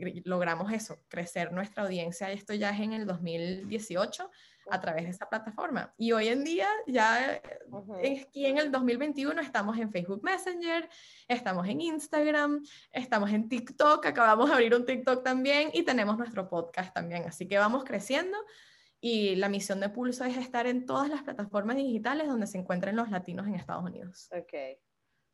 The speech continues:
Speaker 2: Wow, qué brutal, qué brutal. ¿Y, eh, cómo haces la curaduría de las noticias que le vas a mostrar a la gente? ¿La haces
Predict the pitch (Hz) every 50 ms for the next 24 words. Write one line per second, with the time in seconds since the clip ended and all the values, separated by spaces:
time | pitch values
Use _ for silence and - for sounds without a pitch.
0 | _ _ - 180 175 165 165 165 160 151 151 151 - 175 165 160 175 180 180 -
1 | 202 185 170 160 160 - 180 175 165 180 180 180 - 196 165 156 - - _ -
2 | 226 214 - - _ - - - _ - - - - - - 262 247 240 254 262
3 | 277 277 277 - 330 311 320 302 302 277 233 214 202 196 190 190 185 180 175 180
4 | 220 254 247 233 214 190 190 175 165 165 180 170 180 - 196 - - 240 220 190
5 | 165 156 160 165 190 196 190 _ - 170 156 165 170 180 170 170 160 156 151 -
6 | - _ _ - _ _ _ - 185 180 175 165 - 202 196